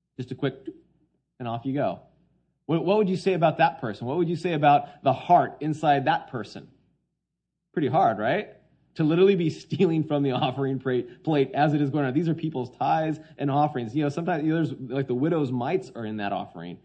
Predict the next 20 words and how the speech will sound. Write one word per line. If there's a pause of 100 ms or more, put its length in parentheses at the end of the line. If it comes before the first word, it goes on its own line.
(240)
and
yet
somebody
would
have, (160)
you
know,
the
hard-heartedness
enough (240)
to
take
money
from
the
plate.
Is
that
getting
you